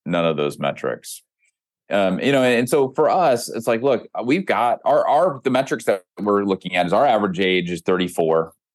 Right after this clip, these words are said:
Um, so it's a young, it's a young population. The B M I is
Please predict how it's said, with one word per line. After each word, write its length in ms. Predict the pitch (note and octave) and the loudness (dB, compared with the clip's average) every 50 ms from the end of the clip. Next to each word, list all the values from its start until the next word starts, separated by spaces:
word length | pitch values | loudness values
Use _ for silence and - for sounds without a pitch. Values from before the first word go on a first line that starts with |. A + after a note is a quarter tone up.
| _ _ | _ _
Um, 500 | - F#2 F#2 F2+ F2 F2 E2+ E2+ E2 E2 | 0 0 2 2 2 2 2 0 -2 -2
so 180 | - G#2 F#2 | -2 0 0
it's 160 | F2 E2+ - - | 0 -2 -4 -6
a 60 | - F#2+ | -6 -4
young, 540 | F#2 E2+ F2 F2 F#2 F#2+ F#2+ F#2+ F#2 F#2+ - - | -2 0 0 0 0 0 -2 -2 -4 -8 -10 -10
it's 160 | E2 - - | -8 -4 -2
a 40 | F#2 | 0
young 200 | F2 E2+ F#2 F#2+ | 0 0 0 0
population. 840 | G#2+ G2 F2 - F2+ F2+ D#2+ D#2 D#2 D#2 - E2+ D#2+ D#2+ D2+ D#2 - _ _ _ _ _ _ _ _ _ _ | 0 -2 -2 0 0 0 0 0 -2 -4 -4 -4 -4 -4 -8 -12 -16 _ _ _ _ _ _ _ _ _ _
The 80 | G#2 | -4
B 260 | F#2+ E2 - A#2+ B2+ C3 | -2 0 2 2 4 4
M 140 | C3 A#2 A2+ | 4 2 2
I 500 | G#2+ G#2+ G#2+ A2 A2 A2 A2 G#2+ G2+ - | 2 2 2 2 2 4 2 2 0 0
is 520 | - F2+ G2 G2 G2 G2 F#2+ F#2+ F#2 - | 0 0 2 2 4 2 2 0 -2 -6